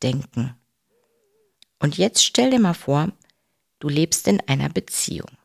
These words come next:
Eine, die du erhalten willst. Laut Studien, unter anderem vom Paarforscher John Gottman, braucht es dafür mindestens fünf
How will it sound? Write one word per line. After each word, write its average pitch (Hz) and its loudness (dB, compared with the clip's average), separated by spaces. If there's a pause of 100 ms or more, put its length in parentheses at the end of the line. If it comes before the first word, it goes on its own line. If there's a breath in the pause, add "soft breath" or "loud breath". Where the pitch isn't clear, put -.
(880)
Eine, 151 4 (300)
die 139 -2
du 147 0
erhalten 170 4
willst. - -8 (1400)
Laut 190 4
Studien, 190 6
unter 170 0
anderem 143 2
vom 123 0
Paarforscher 135 0
John 117 2
Gottman, 147 2 (800 soft breath)
braucht 175 2
es 208 2
dafür 190 0
mindestens 214 4
fünf 294 4